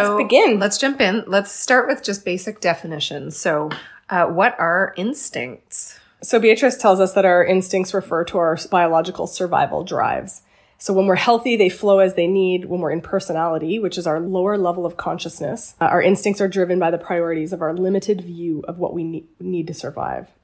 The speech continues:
Speaker 1: So
Speaker 2: So
Speaker 1: our instincts are what we instinctually do to survive, right? It's how we maneuver through the world based on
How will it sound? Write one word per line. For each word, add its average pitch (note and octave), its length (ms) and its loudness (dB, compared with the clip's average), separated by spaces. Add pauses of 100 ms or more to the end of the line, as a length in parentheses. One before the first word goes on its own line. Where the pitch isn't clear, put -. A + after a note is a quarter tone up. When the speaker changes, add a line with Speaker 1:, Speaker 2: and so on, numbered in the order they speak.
Speaker 1:
So A3 240 4
Speaker 2:
So G3 300 4
Speaker 1:
our A3 160 8
instincts A#3 440 4
are G#3+ 100 6
what G3 160 6
we G#3 120 -2
instinctually G3+ 1160 -2
do E3+ 520 0 (120)
to G3+ 100 -8
survive, - 440 -2 (220)
right? F#3 260 4
It's G#3 120 0
how A3 260 4
we A3+ 120 4
maneuver G3+ 500 6
through G#3 340 0
the F#3 80 0
world F#3 540 4
based F3+ 360 2
on E3 640 0